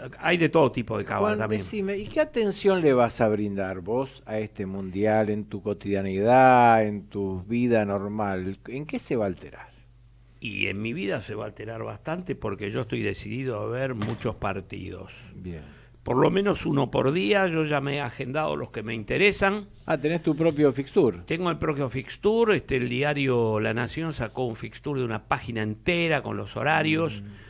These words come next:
Speaker 1: Entonces yo me he seleccionado los que me gustaban, me los agendé en el teléfono y me voy a dedicar esos días.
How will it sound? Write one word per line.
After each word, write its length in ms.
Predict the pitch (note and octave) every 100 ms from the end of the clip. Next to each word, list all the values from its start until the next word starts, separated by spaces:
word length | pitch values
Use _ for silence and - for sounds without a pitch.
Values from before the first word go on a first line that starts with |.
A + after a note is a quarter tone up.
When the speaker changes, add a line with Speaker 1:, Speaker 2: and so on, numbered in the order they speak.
| - -
Speaker 1:
Entonces 200 | C3 B2+
yo 80 | D#3+
me 140 | D#3
he 40 | B2+
seleccionado 680 | B2+ B2+ - C#3 D3 D#3+ D#3+
los 160 | A#2
que 100 | C3
me 100 | C3
gustaban, 520 | D#3+ D3+ G#3+ G#3 F#3+
me 80 | D#3
los 180 | B2+ A#2
agendé 600 | B2 - C3 D3+ F3+ E3+ - - - - - - - - - - C3
en 140 | B2+
el 180 | B2+ B2+
teléfono 720 | G#3 B3 A#3+ A#3 A3+ G#3+ - -
y 120 | D#3
me 120 | D#3+ E3
voy 200 | G3 F3
a 80 |
dedicar 320 | D#3 D#3 F3+ F3
esos 320 | B2+ C3+ A2+
días. 400 | G2+ G2+ F#2+